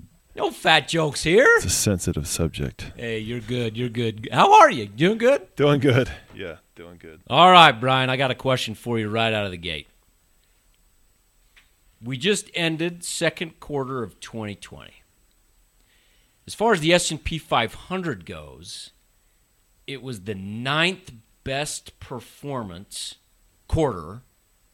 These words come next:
Speaker 1: since nineteen twenty-eight. The ninth best. We were up over twenty percent. The Russell two thousand, which is small cap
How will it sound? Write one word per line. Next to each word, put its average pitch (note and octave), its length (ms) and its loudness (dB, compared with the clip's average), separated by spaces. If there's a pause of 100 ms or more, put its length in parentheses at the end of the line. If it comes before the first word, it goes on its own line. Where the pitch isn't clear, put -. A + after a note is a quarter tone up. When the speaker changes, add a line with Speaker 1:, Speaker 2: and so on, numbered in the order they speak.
(640)
Speaker 1:
since A#2 280 -12
nineteen C3 300 -6
twenty-eight. F2 420 -12 (180)
The B2 120 -6
ninth F3+ 560 0
best. - 480 -10 (760)
We C#3 100 -12
were D3 120 -4
up C#3+ 120 -8
over D3 160 -6
twenty D3+ 300 -6
percent. G#2 380 -12 (1200)
The C3+ 100 -8
Russell G3 380 0
two G#3+ 260 -8
thousand, E3+ 540 0
which A#2+ 200 -12
is A#2+ 120 -8
small E3 340 -4
cap D#3 400 -4